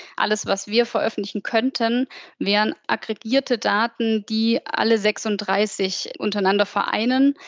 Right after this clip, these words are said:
Nichtsdestotrotz ist es schon bei uns im Gespräch, inwieweit wir auch zukünftig noch transparenter sein können. Da haben wir sicherlich noch Ausbaupotenzial.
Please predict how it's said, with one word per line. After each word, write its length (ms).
Nichtsdestotrotz 1120
ist 160
es 140
schon 240
bei 100
uns 240
im 120
Gespräch, 640
inwieweit 560
wir 520
auch 280
zukünftig 960
noch 160
transparenter 720
sein 320
können. 520
Da 320
haben 160
wir 80
sicherlich 420
noch 140
Ausbaupotenzial. 1200